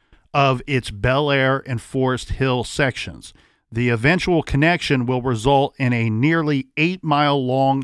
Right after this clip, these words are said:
trail that runs through the heart of Bel Air, Maryland. Now, from the looks of it to me, Captain, not a resident,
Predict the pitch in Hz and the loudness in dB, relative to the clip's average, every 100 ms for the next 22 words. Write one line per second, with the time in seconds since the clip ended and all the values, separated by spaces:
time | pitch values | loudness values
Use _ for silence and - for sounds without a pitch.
0 | - - - 190 156 101 98 - _ - | -8 -6 0 2 2 0 -4 -8 _ -4
1 | 139 156 135 143 143 - - - - 185 | -2 0 0 2 0 -4 -12 -12 -4 0
2 | 202 143 120 139 139 110 - 113 123 131 | 2 2 2 -4 -4 -4 0 0 0 -4
3 | 101 98 117 117 110 107 120 - _ - | -4 0 0 0 0 -2 -4 -8 _ -4
4 | 139 170 123 80 - _ _ _ _ _ | 0 2 0 -4 -16 _ _ _ _ _
5 | - 127 131 175 151 143 196 190 208 170 | -6 0 2 2 2 4 2 2 2 0
6 | 170 139 156 180 165 156 151 160 160 156 | 0 0 0 0 0 0 0 -2 -4 -4
7 | - _ _ _ _ _ _ _ _ _ | -10 _ _ _ _ _ _ _ _ _
8 | _ - 135 156 160 147 160 151 143 151 | _ -2 0 2 2 2 2 2 0 0
9 | 147 | -2